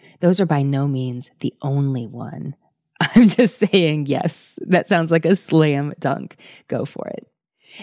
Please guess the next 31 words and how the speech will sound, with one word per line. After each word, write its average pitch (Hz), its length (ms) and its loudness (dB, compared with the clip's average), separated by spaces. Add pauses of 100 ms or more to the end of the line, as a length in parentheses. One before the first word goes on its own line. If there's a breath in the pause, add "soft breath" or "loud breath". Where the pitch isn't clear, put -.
Amy, 254 340 6
we 240 140 6
covered 320 320 0
a 320 40 8
lot 294 140 6
of 269 60 2
ground 247 260 2
today, 147 480 -6
and 208 80 -2
I'm 233 100 2
not 320 200 0
sure 311 160 0
how 269 100 0
to 262 160 -4
ask - 300 -8
you 156 280 2 (240 soft breath)
our 233 140 2
final 233 340 0
question, 214 480 -2
but - 140 -2
we 220 140 4
talked - 280 -6
about 202 280 -2
the 226 80 -2
works 175 400 -4
of 151 340 0
Daniel 143 320 -4
Silva, 160 480 -6 (640 soft breath)
Sylvia 185 380 4
Moreno 170 340 2
Garcia, 156 640 -4